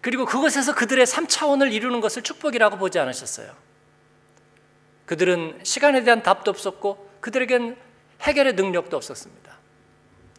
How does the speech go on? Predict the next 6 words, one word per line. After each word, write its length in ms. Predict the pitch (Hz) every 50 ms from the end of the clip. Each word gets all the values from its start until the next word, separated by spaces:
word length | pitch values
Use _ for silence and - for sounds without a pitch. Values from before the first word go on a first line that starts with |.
| _ _ _ _ _ _ _ _ _ _ _ _ _ _ _ _ _ _ _ _
그래서 480 | - 151 156 151 - 156 147 143 143 -
하나님의 520 | - - 240 269 269 262 262 247 247 240 254
지혜가 540 | - - 208 214 202 196 202 196 196 196 -
그들을 420 | - 175 160 165 156 156 147 147
찾아오는 420 | - - - - 196 160 147 143
것입니다. 400 | 135 - - - - - _ _